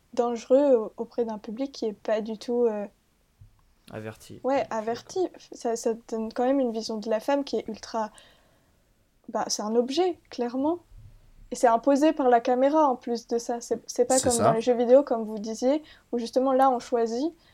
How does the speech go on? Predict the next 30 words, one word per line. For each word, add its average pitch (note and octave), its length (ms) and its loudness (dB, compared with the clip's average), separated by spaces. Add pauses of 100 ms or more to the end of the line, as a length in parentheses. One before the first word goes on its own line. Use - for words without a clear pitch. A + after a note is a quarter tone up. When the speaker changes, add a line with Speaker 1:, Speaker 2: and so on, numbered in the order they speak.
(320)
Speaker 1:
Là, C4 160 2
il - 20 4
y C#4 40 6
a - 20 6
Speaker 3:
Ouais. - 80 -8
Speaker 1:
clairement C#4 500 0 (260)
le, A3 300 0
le, A3 220 -8
le, A3 400 -4
le A3+ 80 0
regard C4 560 4
est, - 200 -2
du A3 140 -8
spectateur A#3+ 580 0 (120)
est B3+ 220 4 (420)
obligé C#4 600 2 (160)
de A#3+ 120 0
regarder A#3+ 460 4
ses A#3 240 -4
corps. B3 240 -2
Enfin, G#3 360 -8
Speaker 3:
Mhm. F#2+ 320 -8 (640)
Speaker 1:
on B3 60 -12
peut A#3+ 140 0
pas C#4 200 2
faire C4+ 220 -4
sans D4+ 300 0
et, G#3+ 280 -2
et A#3 80 -8
c'est, - 220 -6